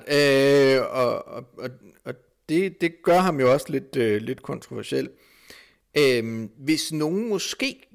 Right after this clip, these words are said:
øh, der er en klokke, der ringer omkring det her D M femogtyve, så var det sådan ved sidste europaparlamentsvalg, at Alternativet i Danmark var med i deres, øh,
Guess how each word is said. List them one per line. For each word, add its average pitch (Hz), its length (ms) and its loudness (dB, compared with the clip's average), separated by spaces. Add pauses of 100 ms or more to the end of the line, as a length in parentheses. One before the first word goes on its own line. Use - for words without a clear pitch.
øh, 104 880 0
der 147 60 0
er 127 240 -2
en 123 240 -10
klokke, 139 360 0
der - 140 -8
ringer 120 220 -4
omkring 139 440 -6
det 147 100 -6
her 147 120 0
D 135 320 -6
M 123 80 -12
femogtyve, - 840 -8
så 170 200 -6
var 160 140 -2
det 180 100 -8
sådan 151 300 -12
ved 135 140 -6
sidste 180 680 -2
europaparlamentsvalg, 123 1200 -8 (680)
at 135 280 0 (120)
Alternativet 156 920 -6
i 131 80 -12
Danmark 127 500 -8 (120)
var 151 140 -2
med 123 340 -10
i 151 100 -14
deres, 113 500 -6
øh, 95 500 -4